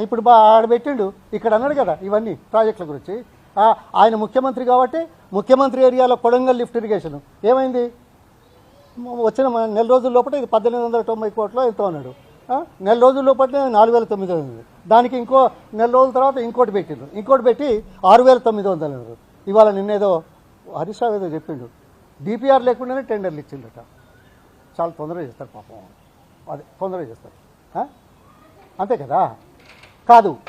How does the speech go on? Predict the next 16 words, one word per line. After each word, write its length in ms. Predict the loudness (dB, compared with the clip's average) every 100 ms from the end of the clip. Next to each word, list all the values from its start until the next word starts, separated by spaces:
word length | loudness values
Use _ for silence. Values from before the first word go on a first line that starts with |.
| -20 -20 _ -20 -20 _ _ _ -8
సిగ్గుండాల. 480 | 0 4 6 6 2 _ _ _ _ _ _ _ _ _ _ _ 4
పాలమూరు 480 | 8 8 6 4
రంగారెడ్డిలో 640 | 4 6 8 8 6 2 0
చివరి 340 | 0 0 2
భాగంలో 560 | 6 6 6 2 2 2
ఉన్న 300 | 2 0 -2 _ _ -10
ఈ 360 | -6 -6 -8 -2
ఏరియా 520 | 2 4 4 4 2 -2 _ _
ఇవాళ 220 | 4 6 6
కొత్తగా 440 | 2 2 4 4
ఏడు 260 | 4 2 4
వేల 180 | 2
కోట్లు 340 | 2 0 0 0
పెట్టి 320 | -4 -4 -6
దేనికోసం 500 | 0 0 0 0 0
పెట్టినావు? 340 | -2 -6 -8